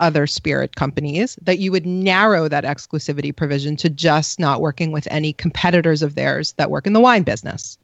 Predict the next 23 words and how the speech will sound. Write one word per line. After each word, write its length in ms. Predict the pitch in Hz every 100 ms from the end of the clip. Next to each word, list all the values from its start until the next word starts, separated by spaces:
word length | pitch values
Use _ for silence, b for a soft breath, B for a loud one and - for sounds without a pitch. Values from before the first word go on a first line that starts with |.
| -
But 120 | 202
when 140 | 202
you're 140 | 202 196
reading 380 | 196 254 285 233
exclusivity, 840 | - - 175 - 160 151 151 151 - _
you 100 | 190
have 160 | 190 180
to 100 | 196
look 200 | 180 175
at 140 | 156 -
what 420 | 180 160 185 196 -
category 800 | - - 214 226 226 185 175 160 156
of 380 | - 151 147 _ _ -
items 440 | 175 180 185 180
or 100 | 151
goods 720 | 147 156 147 147 - - - -
that 180 | - 165
you 140 | 180 180
need 160 | 170
to 100 | -
be 140 | 160 156
exclusive 520 | - - 160 170 -
to 500 | - 330 185 160 165